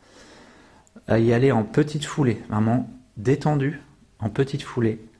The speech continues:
restez focus, respirez. La respiration consciente, c'est important aussi. Respirez en fonction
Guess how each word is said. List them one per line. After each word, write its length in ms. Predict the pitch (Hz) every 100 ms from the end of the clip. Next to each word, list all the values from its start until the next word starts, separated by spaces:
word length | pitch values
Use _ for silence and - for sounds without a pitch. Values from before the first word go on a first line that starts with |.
| _ _
restez 320 | 117 123 - 147
focus, 600 | 139 135 117 117 - - _ _ -
respirez. 720 | 104 139 156 - 127 98 92 - _ _ _ _ -
La 120 | 107 107
respiration 640 | 120 - 135 123 120 131
consciente, 440 | 127 117 - 131 139
c'est 200 | - 110
important 460 | 113 - - 113
aussi. 340 | 113 - 131 - - - - - - -
Respirez 760 | 110 127 143 - 135 131 131 156 - - -
en 60 |
fonction 580 | 104 131 131 - 156